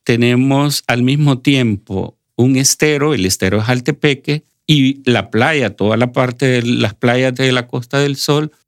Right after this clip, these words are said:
que nos hacen vivir las dos formas de poder disfrutar un, una área de costa.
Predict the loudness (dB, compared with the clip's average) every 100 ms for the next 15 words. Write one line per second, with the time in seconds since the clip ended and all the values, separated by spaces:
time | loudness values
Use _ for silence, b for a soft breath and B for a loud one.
0 | _ _ _ -2 0 2 2 2 0 0
1 | 0 2 2 2 2 2 0 -2 0 0
2 | 0 0 0 2 0 0 0 -2 0 0
3 | 0 0 0 -2 0 -2 0 0 2 2
4 | 2 2 2 2 2 2 0 0 0 0
5 | 0 -2 -2 -2 -2 -4 -8